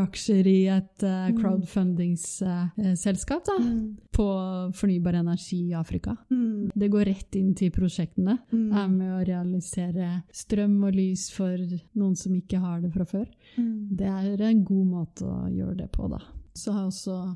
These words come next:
Speaker 1: noen flyselskaper, ehm, en sånn innblanding av biodrivstoff, så du kan kjøpe transporten med biodrivstoff i stedet for fossilt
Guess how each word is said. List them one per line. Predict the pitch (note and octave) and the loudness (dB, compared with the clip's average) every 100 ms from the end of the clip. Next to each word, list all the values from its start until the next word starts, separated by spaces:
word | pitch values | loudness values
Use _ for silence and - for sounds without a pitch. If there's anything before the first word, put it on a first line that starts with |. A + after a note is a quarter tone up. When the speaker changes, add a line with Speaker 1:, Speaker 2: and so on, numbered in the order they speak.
| - | -2
Speaker 1:
noen | A3+ G3+ F#3+ | 2 2 2
flyselskaper, | G3 E3+ F#3+ E3 - F3+ - F#3+ F#3 F3+ | 0 0 0 -2 0 0 0 2 2 2
ehm, | F#3 F3+ F3+ F3+ F#3 E3+ - | 0 0 0 0 0 -2 2
en | G3+ | 2
sånn | G3 F#3 F3+ | 4 2 2
innblanding | F#3+ F#3 F#3 F3+ F3 F3 F3+ | 4 4 4 2 2 0 0
av | E3+ | 0
biodrivstoff, | E3+ E3 E3 E3+ E3+ E3 - A3+ - - - | 0 0 0 2 0 -2 -4 -4 -4 -14 -8
så | - F#3+ | -2 0
du | F#3 | 0
kan | G3 G3 | 0 -2
kjøpe | - G#3 F#3+ D#3+ - - E3+ E3+ E3 | -2 -2 0 -2 -2 -4 -2 0 -2
transporten | E3 F3+ - - E3 - E3 F3 | -2 -4 -4 -4 -4 -2 0 0
med | E3 E3 E3+ - - F#3 | 0 -2 -4 -6 -8 -2
biodrivstoff | F3 E3+ E3+ F3 E3+ - G3 - - | -2 0 0 -2 -4 -4 -4 -2 -4
i | |
stedet | F3 - E3+ E3 D#3+ - | -4 -4 -4 -2 -2 -4
for | E3+ D#3+ | -4 -6
fossilt | - E3 - F#3+ G#3+ A3 - - | -4 -8 -4 -2 -2 -4 -12 -14